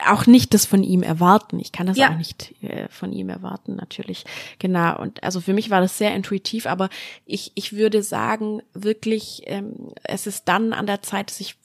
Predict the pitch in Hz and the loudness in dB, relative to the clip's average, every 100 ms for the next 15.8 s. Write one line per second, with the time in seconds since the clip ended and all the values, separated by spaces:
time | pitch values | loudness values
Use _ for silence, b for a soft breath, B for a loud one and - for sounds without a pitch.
0 | - - 208 202 196 202 185 190 196 208 | -18 -8 -4 -4 -4 -4 -4 -2 -2 -4
1 | 190 - 190 185 196 - 262 262 - 220 | -8 -10 -10 -8 -4 6 8 8 6 4
2 | 190 190 196 185 B B B - 247 233 | 4 2 -2 -4 B B B -4 0 0
3 | 190 175 - 156 - - 165 170 175 B | -2 -8 -8 -10 -10 -14 -10 -8 -10 B
4 | B B B _ _ 214 220 214 202 196 | B B B _ _ 0 0 4 2 2
5 | - - 180 - 180 196 - 226 202 190 | -2 -6 -6 -6 -8 -8 -12 -16 -12 -4
6 | 202 190 202 196 185 - 180 180 170 175 | -4 -4 -4 -4 -4 -2 -4 -2 -4 -6
7 | B B B B - 202 190 185 190 - | B B B B -4 0 2 0 -2 -8
8 | - 190 202 - 208 - 190 - - - | -4 -4 -2 -2 -2 -2 -6 -6 -16 -20
9 | - 170 180 - 196 190 180 - 143 170 | -8 -4 -2 -4 -8 -4 -6 -6 -4 -2
10 | 180 180 180 180 - 175 175 - 175 175 | 0 0 0 0 -2 -2 -2 -4 -4 -2
11 | 175 175 - - 202 - - - - - | -4 -4 -6 -8 -8 -8 -10 -10 -10 -10
12 | - - 185 190 190 190 190 185 180 185 | -8 -6 0 2 4 4 2 0 -2 -2
13 | 180 - 92 92 - 165 - 190 196 - | -4 -4 -8 -8 -4 -2 2 2 2 -2
14 | - - - 165 165 160 160 156 160 - | -8 -8 -2 0 0 0 -2 -2 -6 -6
15 | 165 175 - - 160 165 170 | -8 -8 -12 -8 -6 -6 -12